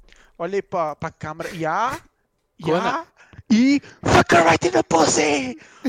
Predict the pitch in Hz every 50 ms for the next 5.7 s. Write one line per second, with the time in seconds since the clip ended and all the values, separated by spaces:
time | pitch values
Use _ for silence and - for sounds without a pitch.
0 | 208 - - - - 185 175 165 156 208 - - - _ _ - - - - 214
1 | 196 196 165 160 147 139 143 - - - - - - _ _ _ _ _ _ -
2 | 208 - - - 185 185 175 165 170 160 151 143 131 131 131 131 135 - _ -
3 | 175 160 - 170 151 139 139 - - 170 160 - 202 - - 208 247 233 247 -
4 | - - 165 143 151 - - - 165 156 151 151 156 151 - 196 175 151 151 -
5 | 180 165 - 160 165 156 147 156 147 151 151 143 156 190